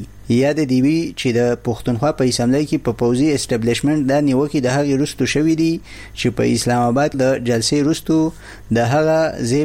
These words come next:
پولیسو د تحریک انصاف د مشر بیرسټر ګوهر او د پارلیمان د غړو شیر افضل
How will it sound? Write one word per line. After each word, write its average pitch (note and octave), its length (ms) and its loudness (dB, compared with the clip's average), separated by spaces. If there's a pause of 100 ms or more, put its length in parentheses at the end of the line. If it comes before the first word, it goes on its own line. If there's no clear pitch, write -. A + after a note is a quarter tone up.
(140)
پولیسو D3+ 360 0 (400)
د A#2 80 0 (120)
تحریک A#2+ 360 0
انصاف D3+ 380 -2
د B2+ 100 2
مشر D#3 300 0 (100)
بیرسټر A#2+ 560 0
ګوهر A#2+ 320 2 (560)
او A#2+ 160 2
د A2+ 160 0
پارلیمان A#2+ 560 2
د B2 120 2
غړو E3 420 0
شیر B2 240 2
افضل C#3+ 340 0